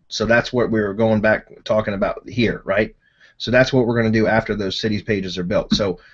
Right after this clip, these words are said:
I'm just gonna copy this U R L out of the address bar, and I'm gonna come back over here, paste this in.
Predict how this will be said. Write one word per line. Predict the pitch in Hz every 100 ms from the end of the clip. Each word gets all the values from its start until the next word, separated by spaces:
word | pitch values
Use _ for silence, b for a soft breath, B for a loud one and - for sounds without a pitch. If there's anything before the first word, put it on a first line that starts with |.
| b _
I'm | 117
just | 113
gonna | 107
copy | - 113 131
this | 127 120 123
U | 123
R | 123
L | 107 107
out | 104
of |
the | 107
address | 101 101 95
bar, | - 95 95 87
and |
I'm | 92
gonna | 87
come | - 104
back | 101 -
over | 95 95
here, | 104 107
paste | - 98 -
this | 90 -
in. | 127 127